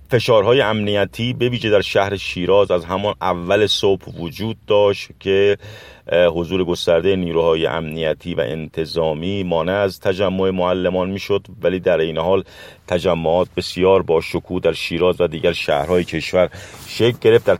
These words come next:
تهران هم در مقابل مجلس تجمع با شکوهی برگزار شد. آماری که تا این لحظه به دست ما رسیده، تقریباً در بیش از صد و بیست شهر و روستای کشور همزمان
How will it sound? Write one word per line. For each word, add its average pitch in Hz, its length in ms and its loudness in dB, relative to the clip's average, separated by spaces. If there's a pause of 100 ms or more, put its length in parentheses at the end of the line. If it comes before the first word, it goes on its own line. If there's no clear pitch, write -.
(100)
تهران 98 440 2
هم 107 160 0
در 90 140 2
مقابل 87 460 2
مجلس 90 580 -2 (420)
تجمع 90 440 0
با 85 180 2
شکوهی 120 420 -4
برگزار 120 540 2
شد. 127 280 0 (420)
آماری 127 480 4
که 104 280 4 (580)
تا 104 180 4
این 147 200 -2
لحظه 120 300 2
به 98 80 2
دست 95 300 0
ما 92 220 2
رسیده، 92 440 -2
تقریباً 101 640 0
در 110 200 0
بیش 110 440 -6
از 123 140 4
صد 120 300 2
و 131 60 0
بیست 127 400 -4
شهر 120 460 2 (360)
و 101 40 4
روستای 98 680 2
کشور 95 640 0
همزمان 92 720 0